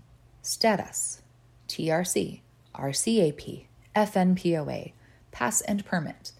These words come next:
Numbered Treaties, Terra Nullius, The Great Peace. Are you familiar with any of those terms?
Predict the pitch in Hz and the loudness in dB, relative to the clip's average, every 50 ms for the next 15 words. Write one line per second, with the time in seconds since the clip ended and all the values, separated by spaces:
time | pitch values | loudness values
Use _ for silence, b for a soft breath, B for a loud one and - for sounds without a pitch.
0 | b b b b b b b - 185 185 190 196 214 233 226 220 226 - - 160 | b b b b b b b -2 0 2 2 2 2 0 0 0 -4 -4 -4 -4
1 | 131 - - - - - - - - B B B B B B B B - - 143 | -4 -6 -8 -10 -10 -10 -10 -12 -12 B B B B B B B B -6 -2 0
2 | 135 135 139 151 165 170 165 156 - - - - - - - - - _ _ - | 0 2 2 0 0 0 -2 -2 -4 -6 -6 -4 -2 -2 -4 -4 -10 _ _ -20
3 | _ _ _ _ - 202 208 - 214 226 220 - - - - - - - - - | _ _ _ _ -2 -2 0 2 2 0 0 -2 -6 -12 -12 -10 -10 -8 -10 -10
4 | - - - _ - - - _ _ _ _ - - 160 165 165 160 - - 160 | -10 -12 -18 _ -20 -20 -20 _ _ _ _ -8 -4 -2 -2 -2 -2 -2 -2 -2
5 | 156 151 147 147 147 156 160 170 170 170 - 151 156 156 156 156 156 160 156 156 | 0 0 0 0 0 0 0 0 0 0 -2 -2 -2 -2 -4 -6 -4 -4 -4 -6
6 | 156 - - 160 165 180 202 214 - - | -6 -6 -8 -6 -4 -2 -2 -4 -4 -8